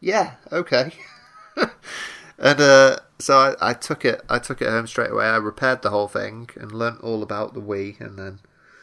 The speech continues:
uh, started playing a few games. Um, Punch-Out was one I was looking forward to, and I got it straight away and gave it a blast. Um, initially, Punch-Out for the Wii looked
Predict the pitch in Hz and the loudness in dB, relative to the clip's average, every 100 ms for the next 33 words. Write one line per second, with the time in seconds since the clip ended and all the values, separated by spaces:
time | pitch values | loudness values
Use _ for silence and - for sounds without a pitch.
0 | _ _ - 107 107 - 123 117 - 139 | _ _ -4 -2 -2 -2 -4 -4 -6 -8
1 | 135 143 151 196 175 113 - - - 110 | -6 -8 -6 -6 -6 -10 -14 -10 -2 -2
2 | 110 - _ - 156 156 - 131 123 113 | -4 -14 _ -10 -8 -8 -6 -6 -6 -8
3 | 117 120 113 110 113 120 110 107 135 117 | -4 -4 -2 -4 -6 -10 -10 -8 -6 -6
4 | 107 - 107 123 _ - 101 98 98 113 | -8 -10 -10 -10 _ -18 -14 -14 -12 -8
5 | 113 - - - 123 113 101 92 95 113 | -8 -10 -16 -12 -10 -8 -10 -8 -8 -10
6 | _ _ _ _ _ _ _ _ _ - | _ _ _ _ _ _ _ _ _ -8
7 | 101 104 107 - _ _ _ 113 117 117 | -6 -6 -10 -20 _ _ _ -6 -4 -6
8 | 120 - - 113 127 127 _ 120 147 185 | -8 -10 -14 -10 -10 -12 _ -6 -6 -6
9 | - - - - - - 110 120 123 123 | -10 -18 -18 -18 -20 -4 2 4 2 0
10 | 123 - _ _ _ _ _ 131 147 165 | -6 -16 _ _ _ _ _ -2 0 0
11 | 175 196 - _ _ _ _ _ 175 160 | 2 0 -2 _ _ _ _ _ -6 -4
12 | 170 143 - 113 117 131 160 - _ 120 | -2 -2 -2 -6 -2 -2 -4 -10 _ -6
13 | 127 135 - - | -4 -4 -8 -20